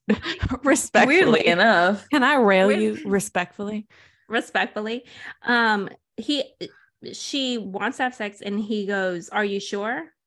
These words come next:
Speaker 3: "I can't help but ask, needing verbal reassurance, even after I examined her earlier." And so they get at it.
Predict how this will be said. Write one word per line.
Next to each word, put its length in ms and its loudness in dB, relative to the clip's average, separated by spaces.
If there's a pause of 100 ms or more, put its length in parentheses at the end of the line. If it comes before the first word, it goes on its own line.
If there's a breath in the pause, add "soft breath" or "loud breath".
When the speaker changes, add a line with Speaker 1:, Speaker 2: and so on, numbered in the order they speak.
(120)
Speaker 3:
"I 60 -4
can't 260 -4
help 220 -6
but 140 -12
ask, 420 -6
needing 340 -6
verbal 320 -4
reassurance, 720 -8
even 280 -8
after 340 -6
I 40 -8
examined 500 -12
her 140 -14
earlier." 580 -10 (220)
And 220 0
so 460 -2 (100)
they 200 -4
get 180 -2
at 220 -2
it. 240 -8